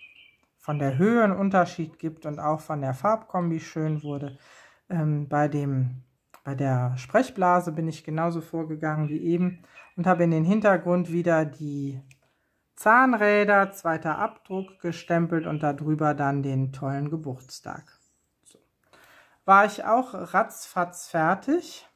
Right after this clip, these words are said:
Zweite Karte. Und dann habe ich die dritte Karte, die habe ich jetzt auch mal hochkant gestempelt. Ich mag ja eigentlich lieber Hochkantkarten, aber, ähm, weiß auch nicht, also, hm.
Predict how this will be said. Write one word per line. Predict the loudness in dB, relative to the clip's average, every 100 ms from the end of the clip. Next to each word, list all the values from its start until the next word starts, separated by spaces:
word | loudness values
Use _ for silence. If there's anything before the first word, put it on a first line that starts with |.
| _ _ -20
Zweite | -12 -6 -6 -6
Karte. | -14 -16 -18 -18 -18 -18 -18 -20 _ _ _ -20 _ _ _ _ -20 -20 _ -12
Und | -10 -2
dann | 0 2 2
habe | 0 0
ich | -4 -10 -20 -20 _ _ _ _ _
die | -14 -12
dritte | -6 -4 -4 -4
Karte, | -4 -4 -6 -8
die | -6 -6
habe | -6
ich |
jetzt | -12 -12
auch | -6
mal | -6 -6 -6
hochkant | -6 -8 -10 -8 -8 -8
gestempelt. | -16 -14 -8 -6 -4 -6 -8 -12 -20 _ _ _
Ich | -16 -8
mag | -4 -2 0
ja | 0
eigentlich | 2 2 0 -2 -8
lieber | -2 0 0
Hochkantkarten, | -2 -6 -6 -6 -4 -6 -6 -10 -12 -14 _ -20 -20 _ _
aber, | -4 0 0 2 4 4 2 0
ähm, | -4 -6 -8
weiß | -10 -6
auch | -2 0
nicht, | -2 -6
also, | -10 -8 -10 -10 -10
hm. | -10 -10